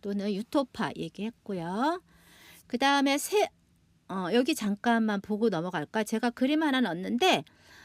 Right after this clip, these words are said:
어, 여기 보시면 산모가 이제 임신을 해서 배가 이렇게 있어요.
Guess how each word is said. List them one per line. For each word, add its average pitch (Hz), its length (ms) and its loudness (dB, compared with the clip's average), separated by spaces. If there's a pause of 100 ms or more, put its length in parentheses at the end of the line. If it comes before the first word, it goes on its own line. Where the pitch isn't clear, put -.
(200)
어, 190 320 -4
여기 269 220 4
보시면 247 640 0 (140)
산모가 349 500 0
이제 190 160 -2
임신을 247 400 2
해서 180 240 -4
배가 196 260 -2
이렇게 196 340 -4
있어요. 151 540 -8